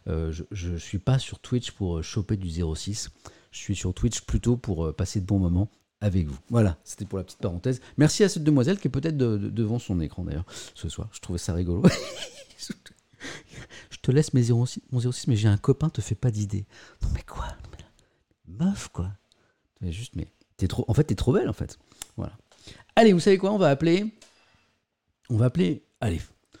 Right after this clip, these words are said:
je prends un peu au hasard, hein, je veux pas faire de, de favoritisme dans tous les témoignages que j'ai recueillis. Euh, je vais essayer d'en appeler le maximum de, de personnes,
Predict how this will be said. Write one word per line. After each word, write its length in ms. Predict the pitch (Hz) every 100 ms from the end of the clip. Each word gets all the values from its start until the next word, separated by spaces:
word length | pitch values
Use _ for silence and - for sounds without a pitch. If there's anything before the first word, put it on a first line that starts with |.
| -
je 60 |
prends 140 | - 113
un 60 |
peu 100 | 120
au 120 | 156
hasard, 340 | 110 101 117 139
hein, 60 |
je 60 | 101
veux 80 | 101
pas 100 | 104
faire 160 | 135
de, 260 | 113 90 82
de 200 | 87 80
favoritisme 680 | - 107 110 117 143 143 110
dans 140 | 92
tous 140 | 92 143
les 80 |
témoignages 480 | 127 117 113 123 139
que 100 | -
j'ai 120 | 92
recueillis. 500 | 98 107 98 107 170 - - - -
Euh, 340 | 98 98 98 98
je 100 | 98
vais 60 |
essayer 160 | 123 160
d'en 60 |
appeler 200 | 110 139
le 60 | 104
maximum 560 | 120 151 - 143 147 131
de, 160 | 104
de 80 | 92
personnes, 460 | 95 90 104 117